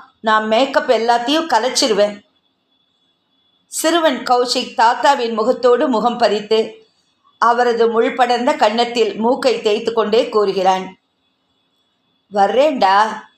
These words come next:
தாத்தா சொன்னா கண்டிப்பா வருவேன்." சுப்பையா பேரனை தன்னிடமிருந்து மிக சிரமப்பட்டு பிரிக்க பார்க்கிறார். அவருக்கு தெரியும்,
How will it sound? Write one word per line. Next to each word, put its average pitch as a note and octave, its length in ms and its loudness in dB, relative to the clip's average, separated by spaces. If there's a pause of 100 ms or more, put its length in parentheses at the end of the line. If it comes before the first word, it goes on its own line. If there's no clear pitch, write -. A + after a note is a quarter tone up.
(280)
தாத்தா B3 460 2
சொன்னா A3 720 0 (180)
கண்டிப்பா C#4 640 0
வருவேன்." G#3 540 -2 (640)
சுப்பையா C#4 720 0
பேரனை B3+ 460 2
தன்னிடமிருந்து A#3+ 680 0
மிக B3 280 0
சிரமப்பட்டு A#3 640 0
பிரிக்க A3 320 0
பார்க்கிறார். F#3 600 0 (420)
அவருக்கு C#4 440 -2
தெரியும், A#3+ 480 0